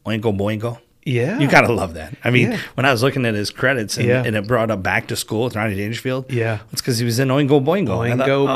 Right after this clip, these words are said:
Speaker 2: Boingo.
Speaker 1: "Oh,
Speaker 2: Isn't that
Speaker 1: that's it.
Speaker 2: crazy?
Speaker 1: That's his music."
Speaker 2: And, but consider, he's
Speaker 1: So
Speaker 2: done the music for Pretty Little Liars, most recently Doctor Strange in the Multiverse, uh, the new Space Jam release. He, he was, uh, for that. He's the music of The Simpsons.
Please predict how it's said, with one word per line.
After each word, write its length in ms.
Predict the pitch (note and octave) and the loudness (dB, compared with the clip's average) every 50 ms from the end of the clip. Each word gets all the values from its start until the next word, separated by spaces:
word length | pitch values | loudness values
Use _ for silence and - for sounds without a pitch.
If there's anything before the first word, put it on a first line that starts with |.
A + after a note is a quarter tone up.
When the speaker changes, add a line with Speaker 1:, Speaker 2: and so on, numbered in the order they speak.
| B3+ - B2 B3 | 2 2 4 4
Speaker 2:
Boingo. 280 | A#3+ A#3+ A#3+ A#3+ A#3+ A3+ | 4 4 4 4 4 4
Speaker 1:
"Oh, 60 | A3+ | 4
Speaker 2:
Isn't 180 | A3 G#3+ G3+ | 4 4 6
that 80 | F3+ F3 G3+ | 6 6 4
Speaker 1:
that's 120 | G3 - - | 4 2 0
it. 80 | - | 2
Speaker 2:
crazy? 360 | C#3 C3+ C#3 C#3 - - G3+ | 4 4 4 4 2 2 0
Speaker 1:
That's 260 | - B2 D3 D3+ - - | 0 0 -2 -2 -2 -2
his 180 | E3+ D#3 D3 | 0 0 0
music." 400 | D#3+ F3 F#3 F#3 E3 D3+ B2 - - | 2 2 2 2 2 0 -2 0 4
Speaker 2:
And, 180 | - D#3+ D#3 D3+ - | 4 4 4 4 4
but 160 | F#3+ F#3+ F#3+ | 2 4 4
consider, 400 | - G#3+ G3 G3 - D#4 D4+ G#3 A#2+ | 2 0 0 0 0 0 2 2 0
he's 240 | G#2+ D3 G3 G3 F#3+ | 0 -2 -2 0 2
Speaker 1:
So 80 | - | 4
Speaker 2:
done 160 | F#3+ F#3+ G3 | 4 4 4
the 60 | F#3+ F#3 | 4 2
music 440 | F3+ F3+ F3+ F3+ F3 F3+ E3 D#3+ | 2 4 4 2 2 0 -2 -4
for 360 | - - E3+ D3+ C3 A2+ A2 G#2 | -4 -2 2 4 4 4 2 0
Pretty 440 | - - - G#3 G#3+ G3+ G3+ F#3+ | -6 -6 -2 0 0 0 0 0
Little 280 | F#3 F3 F3 E3+ E3 D#3+ | -2 0 0 0 0 0
Liars, 520 | D#3+ D3 C#3 C3+ C3+ C3 A#2 A2+ G#2+ G#2 | 0 0 0 0 0 0 0 0 -2 -2
most 380 | A#2 B2+ D#3 F3+ F3+ - - - | -2 0 0 0 0 -2 -4 -4
recently 680 | F#3 F#3 F3+ F3+ F3+ - D#3 B2+ A#2+ - B2+ A#2+ G#2+ | -2 -2 -2 -2 -4 -4 -4 -6 -4 -4 -6 -8 -6
Doctor 460 | G#2 - C3+ C3 E3 F#3 - - F3 | -6 -6 -4 -4 -4 -6 -6 -6 -6
Strange 580 | D#3+ - - - - D3+ D#3 D#3+ D#3 D#3 D3 D3 | -6 -6 -8 -6 -4 -2 0 0 0 0 -2 -2
in 100 | D3 C#3 | -2 -2
the 60 | B2+ | 0
Multiverse, 840 | C3 B2+ B2 C3 C#3 C#3 - C3 A#2 G#2+ G#2+ A2+ A2 G#2+ G#2+ - - - - - - - - - - - | 2 2 4 2 2 0 0 -2 -2 -2 -2 -2 -2 -2 -4 -6 -8 -12 -16 -20 -20 -20 -20 -20 -8 -2
uh, 240 | B2+ B2+ A#2+ A#2+ - - | 0 2 2 2 0 -2
the 180 | D3+ C3+ D#3 | -2 0 2
new 280 | E3 E3 E3+ F#3+ F#3+ F#3 | 2 2 2 2 2 0
Space 560 | F#3+ - - - - E3 D#3+ E3 D#3+ - - | 0 -4 -2 2 4 4 4 4 0 -4 -8
Jam 420 | - - C3 A#2+ A#2 A2+ A2+ A2 A2 | -6 -2 -2 0 0 0 0 0 0
release. 520 | A2 A2 A2 A2 A2+ A2 G#2+ G2+ - - | 0 0 0 -2 -4 -6 -6 -8 -10 -8
He, 220 | - A#2+ A#2+ A#2+ | -6 -6 -4 -4
he 120 | A#2 B2 C3 | -2 -2 -2
was, 260 | C3 B2+ A#2+ A#2+ - | -2 -2 -2 -2 -2
uh, 220 | B2+ A#2 A#2+ B2 A#2+ - | 0 0 0 -2 -4 -4
for 140 | - D3+ | -4 -2
that. 220 | C#3+ D#3+ D#3 C#3 - - - - - - - - _ | 0 0 0 -2 -4 -8 -20 -20 -20 -20 -20 -12 _
He's 300 | - A3 B3 C#4+ C#4 - | -2 0 0 0 0 -2
the 80 | A3+ | -2
music 420 | G3 F#3+ F#3+ G3 G3+ G3+ A3+ G#3+ - | 0 0 2 0 0 -2 -4 -6 -6
of 140 | A3 G3+ G#3 | -8 -8 -8
The 60 | G3+ | -8
Simpsons. 800 | - - A#3 C4 D4+ D#4 - - F3+ C3 A2 - - - - | -4 -2 -2 -2 -2 -2 -2 -2 -2 -2 -2 -6 -8 -8 -10